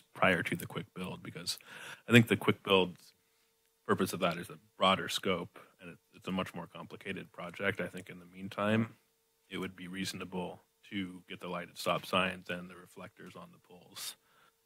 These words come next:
because I think those are pretty negligible costs and could be probably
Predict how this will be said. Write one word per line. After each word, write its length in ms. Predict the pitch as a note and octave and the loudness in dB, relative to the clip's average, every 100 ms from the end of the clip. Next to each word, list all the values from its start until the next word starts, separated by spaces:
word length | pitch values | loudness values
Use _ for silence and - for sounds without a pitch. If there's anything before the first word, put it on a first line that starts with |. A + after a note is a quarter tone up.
| _ _ | _ _
because 300 | _ F2 - - | _ -16 -12 -10
I 60 | |
think 200 | - F#2 | -10 -14
those 220 | - - | -18 -14
are 60 | G2 - | -14 -10
pretty 220 | G2+ F2+ - - | -8 -8 -10 -20
negligible 520 | - - - - - | -20 -20 -20 -20 -4
costs 460 | - F2 F2 - - | 0 2 0 -4 -8
and 80 | |
could 160 | F2 F#2+ | -12 -12
be 140 | F#2+ | -12
probably 320 | F#2+ E2+ E2+ | -14 -16 -16